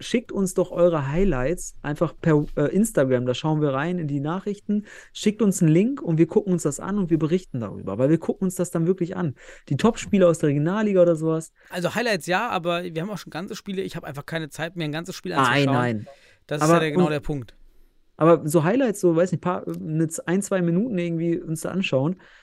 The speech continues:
Speaker 1: äh, würde ich auch noch während des Podcasts machen, einfach um, um, um das, äh, auch weiterzuleiten, um Leuten zu sagen, „Hey, schaut mal dort, da gibt's Highlights.“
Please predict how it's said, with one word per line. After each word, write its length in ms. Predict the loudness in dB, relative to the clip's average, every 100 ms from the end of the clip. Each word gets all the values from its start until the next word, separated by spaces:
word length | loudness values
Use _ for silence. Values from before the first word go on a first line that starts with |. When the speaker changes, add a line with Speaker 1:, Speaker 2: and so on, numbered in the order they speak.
| _
Speaker 1:
äh, 180 | 4 4
würde 220 | 4 2
ich 100 | 2
auch 60 | 0
noch 160 | 0 0
während 200 | -2 -4
des 120 | -4
Podcasts 520 | -6 -6 -6 -6 -2
machen, 220 | -2 0
einfach 340 | 0 2 2 2
um, 240 | 0 0
um, 300 | 0 -2 -2
um 160 | 0 0
das, 420 | 0 -4 -14 -12 -8
äh, 80 |
auch 260 | 0 0 4
weiterzuleiten, 840 | 4 4 0 -2 0 2 0 -2 -4
um 280 | -2 -2 -4 -14 -2
Leuten 300 | 2 2 0
zu 120 | -2 -2
sagen, 180 | -2
„Hey, 180 | -2 -2
schaut 240 | -2 -4 -2
mal 140 | -4
dort, 320 | -2 -6 -6
da 80 | -6
gibt's 200 | -6 -6
Highlights.“ 520 | -4 -2 0 -2 -4